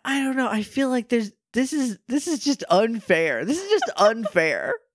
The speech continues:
Speaker 1: This whole situation.
Speaker 2: Well, the good news is that Terra gets mad, and then, like, the ground starts to shake.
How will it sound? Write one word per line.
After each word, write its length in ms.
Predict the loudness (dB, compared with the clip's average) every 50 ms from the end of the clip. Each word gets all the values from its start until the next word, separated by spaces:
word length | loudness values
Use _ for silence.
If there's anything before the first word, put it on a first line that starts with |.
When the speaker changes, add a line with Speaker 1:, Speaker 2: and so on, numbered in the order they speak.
| _ _ _ _ -2
Speaker 1:
This 140 | -2 0 2
whole 160 | 2 2 2
situation. 800 | 2 0 0 2 2 2 2 2 0 -2 -2 -4 -4 -4 -8 -12 -18 _ _ _ _ _ _ _ _ _ _ _ _ _ _ _ -20 -20 -20 _ _ _ _ _ -4
Speaker 2:
Well, 160 | -2 -2 0
the 100 | 0 -2
good 200 | -2 -2 -2 -2
news 280 | -2 -4 -4 -4 -4 -4
is 120 | -2 -2
that 120 | -2 -2 -2
Terra 320 | 0 -2 -2 0 -2 -2
gets 260 | -2 -2 -4 -4 -4
mad, 380 | -4 -4 -2 -2 -2 -2 -2 -4
and 220 | -4 -4 -4 -4
then, 100 | -4 -4
like, 200 | -4 -4 -4 -4 -2
the 160 | -4 -4 -2
ground 420 | -2 -2 -2 0 -2 -2 -4 -6
starts 340 | -6 -4 -4 -4 -4 -6 -6
to 120 | -4 -4 -4
shake. 480 | -4 -4 -6 -4 -6 -6 -8 -12 _